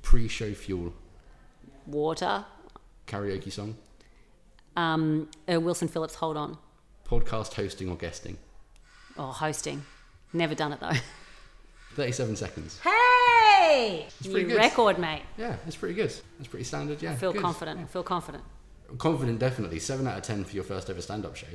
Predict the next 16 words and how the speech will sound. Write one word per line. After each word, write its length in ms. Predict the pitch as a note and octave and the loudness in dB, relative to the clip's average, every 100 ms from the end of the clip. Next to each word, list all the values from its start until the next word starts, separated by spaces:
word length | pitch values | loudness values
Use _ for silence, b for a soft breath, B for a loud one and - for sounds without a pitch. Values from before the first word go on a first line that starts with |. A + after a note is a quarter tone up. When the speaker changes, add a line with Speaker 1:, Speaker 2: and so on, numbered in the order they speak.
| A2 | -12
Speaker 1:
That's 120 | C#3 | -10
a 40 | A2+ | -10
very 260 | A#2+ D3 | -8 -8
confident 380 | C3 F2+ F2 E2 | -8 -10 -12 -14
score. 160 | - E2 | -14 -4
Speaker 2:
It 80 | F#4 | 8
was 160 | G#4+ G4+ | 10 10
a 60 | |
good 180 | G#4+ A#4 | 10 8
show. 380 | - B4 C5 G3+ | 8 8 8 6
It 100 | B3 | 4
was 140 | C4+ | 2
weird. 420 | A3 F#4+ C4+ E4+ - | 6 8 8 4 0
It 120 | - | -6
was 140 | C4+ | -6
good. 340 | - D#4 B3+ | 0 4 4